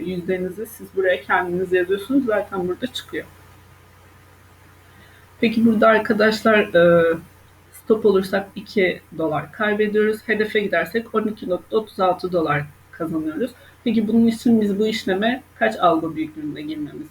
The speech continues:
gerekiyor? Burada arkadaşlar örnek veriyorum, bu long pozisyonda zaten bize işleme ne kadar girmemiz gerektiği, kaybedersek, yani stop olursak ne kadar kaybedeceğimizi ve hedefe gidersek ne kadar kazanacağımızı gösteriyor.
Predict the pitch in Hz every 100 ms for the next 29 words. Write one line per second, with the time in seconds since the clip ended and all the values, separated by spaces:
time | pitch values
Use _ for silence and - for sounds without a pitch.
0 | - 147 147 - 247 - - - - 240
1 | 220 226 226 226 226 214 220 214 - 208
2 | 214 214 214 208 208 208 208 208 208 -
3 | 208 202 - 220 208 208 196 202 202 202
4 | 196 202 196 - - 196 196 202 - 196
5 | 156 147 156 160 156 147 156 - 160 -
6 | - - 175 - 208 196 196 190 196 -
7 | 180 - - 160 160 - 202 202 202 202
8 | 208 190 370 381 233 220 226 - 233 233
9 | 226 226 240 233 226 277 - _ _ -
10 | - _ 226 214 226 226 240 226 190 190
11 | 240 - 226 220 202 - 190 190 190 196
12 | 196 247 226 196 - 165 175